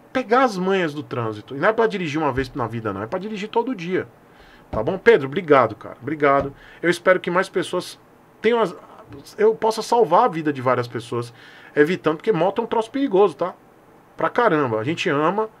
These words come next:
mas é um troço perigoso. Aí, e-, um deles, amigo meu, que Marcão fala isso, vai dar a cabeça de cada um, é o Marcão, é amigo meu. E ele fala, "é da cabeça de cada um." Eu fico, "Rrr", mas é meu amigo. Ele fala isso, eu não concordo.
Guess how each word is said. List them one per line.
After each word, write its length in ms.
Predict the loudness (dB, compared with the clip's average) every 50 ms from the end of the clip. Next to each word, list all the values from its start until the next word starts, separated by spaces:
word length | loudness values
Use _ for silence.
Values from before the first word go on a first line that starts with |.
| _ _ -20 -20 -20 -20 -20 -20 -16 -4
mas 200 | -2 0 2 2
é 80 | 2 0
um 80 | 0
troço 260 | -2 -4 -6 -6 -6 -8
perigoso. 540 | -8 -8 -6 -4 -4 -2 -2 -4 -6 -10 -18 -20 -20 _ _ _ _ _ _ _ _ _ _ _ _ _ _ _ 2 6
Aí, 340 | 8 8 10 8 6 6 8
e-, 160 | 10 10 10 8 6
um 100 | 0 2
deles, 520 | 6 8 8 10 8 8 4 0 -8 -6 -2
amigo 320 | 0 0 0 0 0 0
meu, 240 | 2 6 8 8 8
que 120 | 8 6
Marcão 320 | 2 2 2 2 0 -2 -2
fala 340 | 2 4 4 4 4 4 2
isso, 160 | -2 0 2
vai 100 | 4 4
dar 120 | 4 4
a 20 | 2
cabeça 280 | 0 0 -2 -4 -4
de 60 | -4
cada 220 | -2 -2 0 0 -2
um, 100 | -2 -4 -10 -14 -18 -20 -6 2
é 80 | 6 8
o 60 | 8
Marcão, 480 | 10 8 8 8 6 6 8 8 8 6
é 140 | 4 2 0
amigo 360 | 0 2 6 6 6 8 8
meu. 360 | 8 10 10 10 10 10 8 2 -8 -20 -20 -14 0 4
E 80 | 6
ele 140 | 6 6 6
fala, 280 | 6 8 8 10 10 10
"é 40 |
da 120 | 8 8 8
cabeça 360 | 8 8 8 6 6 4 0
de 60 | 0
cada 220 | 4 4 4 4 4
um." 120 | 2 4
Eu 60 | 2 2
fico, 260 | 2 -2 0 2 4
"Rrr", 560 | 4 6 8 8 10 10 10 8 6 4 2 -2 -12 -20 -20 -18 -8
mas 240 | -4 -2 -2 0 2
é 80 | 2 2
meu 180 | 4 6 6
amigo. 480 | 6 6 6 4 2 2 2 0 -4 -4 0
Ele 180 | 0 2 2 0
fala 320 | 0 0 2 4 4 4
isso, 300 | 4 4 2 0 0 -2
eu 40 | -2
não 100 | -2 -4
concordo. 600 | -6 -8 -10 -2 4 6 6 6 6 4 0 -6